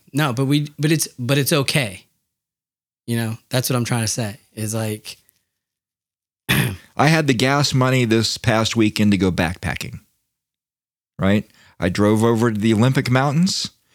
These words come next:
Speaker 2: I went backpacking, and I had the gas money to do that. There's people that don't have the time nor the gas money to go.
Speaker 1: Yeah.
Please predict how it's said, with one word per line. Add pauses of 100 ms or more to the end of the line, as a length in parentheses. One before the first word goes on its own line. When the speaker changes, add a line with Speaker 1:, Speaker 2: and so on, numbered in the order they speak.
(240)
Speaker 2:
I
went
backpacking,
and
I
had
the
gas
money
to
do
that. (360)
There's
people
that
don't
have
the
time (240)
nor
the
gas
money (240)
to
go. (120)
Speaker 1:
Yeah.